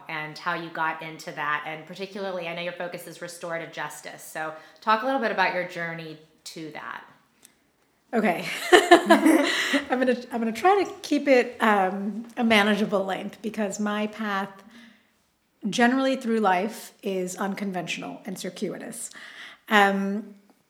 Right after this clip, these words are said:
Speaker 2: I started out thinking that I wanted to, um, be a scientist when I was
Speaker 1: Mm-hmm.
Speaker 2: young. So, like, I had no thoughts about going to law school, really. Um,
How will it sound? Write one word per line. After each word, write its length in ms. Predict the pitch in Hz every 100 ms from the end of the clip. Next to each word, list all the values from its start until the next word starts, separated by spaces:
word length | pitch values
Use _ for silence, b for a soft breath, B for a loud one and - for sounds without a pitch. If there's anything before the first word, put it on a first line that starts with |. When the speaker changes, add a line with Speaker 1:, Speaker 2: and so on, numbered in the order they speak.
| _ _ _ _ _ _
Speaker 2:
I 80 | 226
started 360 | 233 247 247 262
out 280 | 254 254
thinking 300 | 240 220 240
that 120 | 226 208
I 80 |
wanted 360 | 202 190 202 196
to, 720 | - 220 196 190 190 190 196 233 -
um, 500 | 208 180 175 175 185 - _ _ _ 240
be 120 | 208 190
a 40 |
scientist 720 | 196 190 226 302 - - - _ -
when 120 | 240
I 80 | 247
was 80 | 240
Speaker 1:
Mm-hmm. 60 | 254
Speaker 2:
young. 280 | 262 311 311
So, 160 | 233
like, 180 | 185 180
I 60 | 202
had 180 | 202 196
no 760 | 214 220 220 220 220 220 - - b b b b b b b _ _
thoughts 340 | 226 208 226 214
about 220 | 196 185
going 160 | 190 190
to 80 |
law 160 | 180 180
school, 300 | 180 202 185
really. 460 | 190 190 202 214 B B B B B -
Um, 580 | 196 180 170 175 220